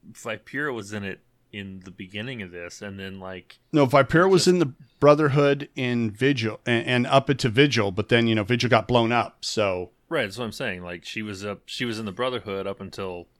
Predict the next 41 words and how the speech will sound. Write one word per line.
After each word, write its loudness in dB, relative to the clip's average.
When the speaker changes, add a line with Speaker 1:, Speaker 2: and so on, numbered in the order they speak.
Speaker 1:
you -12
know, -16
she -14
died, -6
and -14
then, -14
like, -12
there's -12
no -8
real -10
connection -14
anymore. -14
So -12
it's -16
like, -10
it's, -12
it's -18
nice -8
to, -10
to -14
have -12
it -16
come -16
back. -16
The 4
Speaker 2:
It 6
is. 4
Speaker 1:
callback -4
is -16
nice, -14
is -16
what -6
Speaker 2:
It -2
Speaker 1:
I'm 0
Speaker 2:
is. -4
The -6
Speaker 1:
saying. 4
Speaker 2:
callback 0
is -10
nice, -10
absolutely. -12